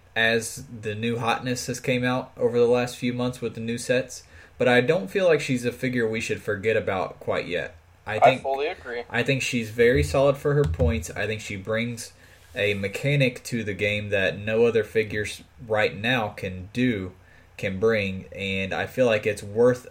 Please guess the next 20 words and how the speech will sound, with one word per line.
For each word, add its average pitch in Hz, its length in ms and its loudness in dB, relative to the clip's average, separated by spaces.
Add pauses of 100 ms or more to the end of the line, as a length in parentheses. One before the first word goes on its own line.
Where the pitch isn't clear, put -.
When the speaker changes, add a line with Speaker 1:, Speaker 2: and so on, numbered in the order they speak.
Speaker 1:
owning, 110 540 -4
particularly 180 520 2
because 131 280 2
she's 101 200 -6
cheap 120 260 -4
to - 60 -14
pick 107 300 -4
up, 104 200 -2
too. 80 300 -6 (140)
I - 20 -16
mean, 107 140 -8
she's 127 160 -4
only 160 160 4
gonna 117 120 2
cost 117 280 0
you 95 80 0
a 87 40 2
buck 98 280 -2
or 85 60 -4
two 82 360 -4